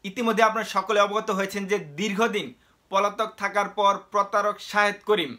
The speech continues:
অবশেষে সাতক্ষীরা সীমান্ত এলাকায় পালিয়ে যাওয়ার অন্তিম মুহূর্তে র্যাবের হাতে গ্রেফতার হয়েছে। একটু দেরিতে হলেও র্যাব, পুলিশ প্রশাসন এবং সংশ্লিষ্ট সকলকে আমরা ধন্যবাদ জ্ঞাপন করছি।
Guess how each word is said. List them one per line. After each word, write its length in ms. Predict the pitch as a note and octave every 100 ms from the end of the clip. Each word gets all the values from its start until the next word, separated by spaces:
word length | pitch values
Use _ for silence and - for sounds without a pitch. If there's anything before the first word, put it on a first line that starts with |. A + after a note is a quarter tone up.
| - _ _ _
অবশেষে 640 | - F#3 A3 G#3+ G3 A3 G#3+
সাতক্ষীরা 600 | - F3 F3+ - F#3+ F#3+
সীমান্ত 480 | - F#3 G#3 G3+ G#3
এলাকায় 520 | G3+ G3 G3 G3+ A3+ - _ _ _ -
পালিয়ে 340 | G#3+ A3+ A3
যাওয়ার 240 | A3 A3 A3 -
অন্তিম 440 | A#3 B3 A#3+ C4+ B3
মুহূর্তে 640 | G#3+ G3 G#3+ G3 C3 - _ _ _ -
র্যাবের 280 | C#3+ E3+ G3
হাতে 320 | F#3+ F#3+ G#3
গ্রেফতার 500 | E3 C3+ D#3+ - E3
হয়েছে। 480 | D3+ C#3+ - C3 - _ _ _ _ _ _ -
একটু 260 | A#3 - B3+
দেরিতে 360 | G3 A3+ A3
হলেও 360 | G#3 G#3 A3+ A#3+ - _ -
র্যাব, 380 | C#3 E3+ G#3 F#3+ _ -
পুলিশ 260 | G3 G#3+ -
প্রশাসন 520 | G#3 F#3+ F#3+ A3 G3 - _ - F#3+
এবং 260 | A3 C#3+ - _ _
সংশ্লিষ্ট 680 | - F#3+ G3+ G3+ G3 - G3+
সকলকে 680 | - - F#3+ G#3 G3 F#3+
আমরা 340 | E3+ F3+ A3 - - _ C#3+
ধন্যবাদ 580 | D3+ F3+ G3 G3+ F#3+ C#3
জ্ঞাপন 340 | F3 F3 F3
করছি। 540 | D#3+ C#3+ - D3+ A2